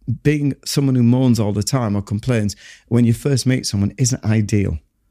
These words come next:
So we have these unconscious habits which we're not aware of, which we can bring to conscious by starting to look at our life and say, "Is this how I wanna be?" But you have to ask the question.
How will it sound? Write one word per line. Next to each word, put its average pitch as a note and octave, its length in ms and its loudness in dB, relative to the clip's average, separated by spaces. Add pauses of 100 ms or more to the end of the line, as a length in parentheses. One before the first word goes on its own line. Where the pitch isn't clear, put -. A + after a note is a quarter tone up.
(640)
So D#3 200 0
we D#3+ 140 2
have F#3 160 -2
these E3 180 2
unconscious D3+ 680 0
habits A2 400 -2
which B2+ 220 -4
we're C3 120 2
not C3 280 4
aware B2+ 420 2
of, F#2+ 240 -4 (280)
which - 200 0
we D#3 100 2
can C#3 460 -2
bring F#3 380 -2
to C#3 120 -2
conscious A#2 440 -4
by B2+ 160 -2
starting B2+ 300 -4
to A2 100 -2
look C#3+ 220 0
at C#3 80 -2
our A2 160 0
life G2 260 -2
and A#2+ 80 0
say, A#2+ 160 0
"Is A2+ 120 0
this C3+ 200 -2
how B2 220 0
I - 20 2
wanna A#2 280 2
be?" G2+ 320 -2 (260)
But - 100 -2
you C#3 60 2
have D#3 160 -4
to D#3+ 80 -4
ask C#3 140 -4
the - 60 -10
question. - 540 -4